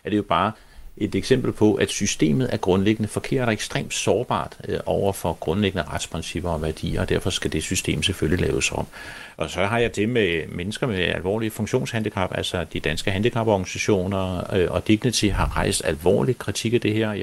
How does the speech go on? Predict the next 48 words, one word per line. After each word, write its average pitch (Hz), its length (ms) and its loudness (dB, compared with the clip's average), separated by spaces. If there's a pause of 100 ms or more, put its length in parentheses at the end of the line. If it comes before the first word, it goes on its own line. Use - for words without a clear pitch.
kunne 90 60 -12
godt 101 140 -2
tænke 113 180 -2
mig 110 80 0
at 95 60 -2
høre 101 240 0
vores, 85 380 -2
øh, 87 240 0
to, - 260 2 (300)
de 92 80 -2
to - 160 -2
meddebattanter - 1040 0
her. 101 160 4 (760)
Øh, 85 120 0 (400)
er 117 100 4
det 117 80 0
ikke 151 100 2
et 160 60 -2
problem, 127 400 -2
at 107 100 0
man 101 120 0
kan 101 100 -6
komme 107 200 0
til 113 120 -4
Danmark, 107 320 0 (220)
måske 104 500 0
have, 85 480 2
have 95 160 -2
mistet, 98 340 2 (200)
øh, 95 160 0 (920)
øh, 104 120 -6
ben 104 300 4
og 104 100 2
lemmer, 104 340 2 (120)
øh, 98 160 -2
hørelse 98 600 4
og, 87 440 0
og 101 80 2
førelse 104 520 6
i, 87 320 4
øh, 78 300 4 (160)
i, 80 300 0
i - 180 -4
krig - 300 4
og 98 60 0
konflikter 107 400 0
rundt 95 200 0
omkring, 110 400 -2